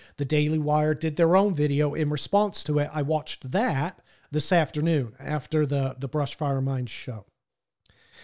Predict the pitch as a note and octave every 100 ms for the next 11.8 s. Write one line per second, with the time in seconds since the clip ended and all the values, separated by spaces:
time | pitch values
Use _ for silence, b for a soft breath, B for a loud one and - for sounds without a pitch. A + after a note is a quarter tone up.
0 | b b - F#3+ G#3 G3 F3+ D#3+ C#3 G3+
1 | G#3+ G#3 F#3 F#3 D3+ C#3+ - G3 E3+ A#2+
2 | A2 - _ - E3 D3+ D#3+ D#3+ E3+ E3+
3 | C3+ C3 D3 - F3 C3+ B2+ - D3 -
4 | F#3+ G3 F#3+ E3 D#3+ - E3+ D3+ C3 -
5 | - E3+ B2+ - B B - D3 - G3
6 | G#3 G3+ E3+ F3 E3+ - F3+ D3+ D3 D3+
7 | E3+ D3+ C3 C#3 C3+ b b - D#3 D3+
8 | - - _ - F3+ F#3 G3 F3+ C#3+ E3
9 | D3+ C#3+ A2 - E3 C3+ - - - _
10 | _ _ _ _ _ D#3 C3+ D#3+ D3+ C3+
11 | A#2+ - A2+ G#2+ - A#2+ _ _